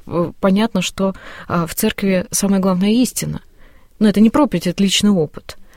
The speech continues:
Ты там находишь самое большое счастье. Вот как это было у вас?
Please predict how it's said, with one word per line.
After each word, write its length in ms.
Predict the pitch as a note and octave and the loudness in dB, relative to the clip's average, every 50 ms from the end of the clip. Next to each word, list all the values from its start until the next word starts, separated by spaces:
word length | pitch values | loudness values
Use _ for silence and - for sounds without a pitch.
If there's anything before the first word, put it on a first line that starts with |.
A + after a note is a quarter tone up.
| - - - - - - | -20 -20 -20 -20 -8 -4
Ты 80 | A3 | -2
там 160 | G#3 G#3+ G3+ G#3+ | 2 4 4 4
находишь 480 | G#3+ G#3 - C4+ C#4+ A3 G3 - - | 4 4 4 4 4 4 2 0 0
самое 320 | - - G#3 A3 A3+ G#3+ G3+ | 0 0 2 2 2 2 2
большое 340 | G3 F#3 - - G3 G3+ G3+ | 0 -2 -2 -4 -4 -4 -4
счастье. 540 | - - E3+ D3+ C#3+ - - - E3+ D3+ - - - _ _ _ _ _ - - - - - | -4 -4 -6 -6 -8 -10 -12 -14 -16 -16 -20 -20 -20 _ _ _ _ _ -20 -20 -20 -14 -10
Вот 100 | - - | -6 -2
как 160 | - B3 - G#3+ | 0 0 2 0
это 160 | G#3+ - F#3 | 0 0 0
было 220 | F3 F3+ F3+ F3+ F3+ | 2 2 2 4 4
у 60 | F3+ | 2
вас? 440 | F3+ F3 D3+ D3 C#3+ - - - | 0 -2 -2 -4 -6 -6 -6 -8